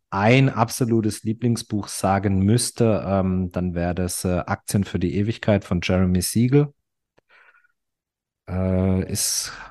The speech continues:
aus dem Finanzbuchverlag, gibt's das auf Deutsch, genau. Und, ähm, das ist so ein Buch, das ziehe ich dann auch immer mal wieder raus, wenn, wenn die Zeiten mal schlechter werden.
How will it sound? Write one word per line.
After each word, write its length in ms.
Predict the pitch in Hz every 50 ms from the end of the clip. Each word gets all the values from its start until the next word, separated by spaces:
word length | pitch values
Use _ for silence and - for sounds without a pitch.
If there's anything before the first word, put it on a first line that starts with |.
| - -
aus 160 | - 98 95 -
dem 80 | 95
Finanzbuchverlag, 1040 | 92 - - 87 92 95 101 113 - - - 123 113 - - 110 104 104 101 98 -
gibt's 220 | 104 98 - -
das 120 | 98 -
auf 160 | 95 85 - -
Deutsch, 400 | - 95 101 120 127 - - -
genau. 520 | - 90 90 90 90 92 107 113 110 - - - - - - _ _ _ -
Und, 520 | 101 98 95 95 95 92 92 92 - - 107
ähm, 340 | 95 95 92 92 92 90 -
das 160 | - 151 156
ist 100 | 175 147
so 80 | - 135
ein 140 | 123 123 107
Buch, 160 | 131 143 139
das 220 | - 117 - -
ziehe 180 | - - 117 123
ich 100 | 120 -
dann 160 | - 110 104
auch 80 | 95 95
immer 220 | 95 104 110 113
mal 200 | 110 107 98 87
wieder 180 | 92 85 82 78
raus, 460 | 69 71 80 95 113 113 - - -
wenn, 360 | 92 92 87 87 87 87 -
wenn 100 | 90 92
die 140 | 92 92 87
Zeiten 320 | - 101 95 95 92 92
mal 160 | 90 90 87 -
schlechter 420 | - - 95 101 - - 113 101
werden. 240 | 101 101 101 101